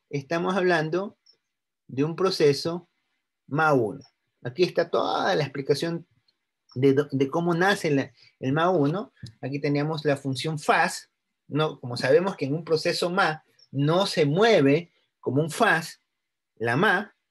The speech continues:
entonces no nos interesa el cálculo de la faz para este caso. Entonces, ¿cuál nos interesa? La función de autocorrelación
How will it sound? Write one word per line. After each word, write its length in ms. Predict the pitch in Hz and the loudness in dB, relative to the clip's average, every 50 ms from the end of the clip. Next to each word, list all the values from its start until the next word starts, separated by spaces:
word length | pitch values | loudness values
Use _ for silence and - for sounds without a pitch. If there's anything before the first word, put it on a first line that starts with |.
| _ _ _ _ | _ _ _ _
entonces 460 | _ - 127 123 - 165 156 - _ _ _ _ _ _ _ _ | _ -8 -6 -6 -6 -6 -8 -10 _ _ _ _ _ _ _ _
no 220 | - 127 143 156 156 | -2 0 2 2 2
nos 140 | 175 170 170 | 2 2 2
interesa 420 | 147 135 - 139 185 196 196 160 | 2 2 4 4 4 4 2 0
el 80 | 127 127 | -2 0
cálculo 400 | - 147 135 135 135 123 120 113 | 0 -2 0 0 0 2 2 2
de 100 | 113 107 | 0 0
la 120 | 104 107 | -2 -2
faz 260 | - - 196 156 - - | -2 0 0 0 -2 -6
para 160 | - 101 107 | -10 -10 -10
este 220 | - - 107 101 | -10 -10 -12 -4
caso. 380 | - 170 135 - - - - - _ _ _ _ _ | -2 -2 -2 -2 -4 -10 -18 -20 _ _ _ _ _
Entonces, 340 | _ - - - 135 131 - _ _ _ _ - | _ -10 -8 -6 -6 -8 -8 _ _ _ _ 0
¿cuál 160 | 165 175 190 | 2 2 4
nos 100 | 202 196 | 2 2
interesa? 460 | 190 175 185 185 170 143 - 117 107 | 2 2 2 2 2 0 0 -4 -4
La 140 | 113 120 113 | -4 -4 -4
función 380 | - 123 117 - - 139 147 | -4 -8 -4 0 0 2 2
de 60 | 156 160 | 2 0
autocorrelación 800 | 151 156 156 135 135 120 120 117 117 113 - 143 156 160 151 | -2 -2 -2 -2 -2 -2 -2 -4 -4 -2 0 0 -2 -2 -4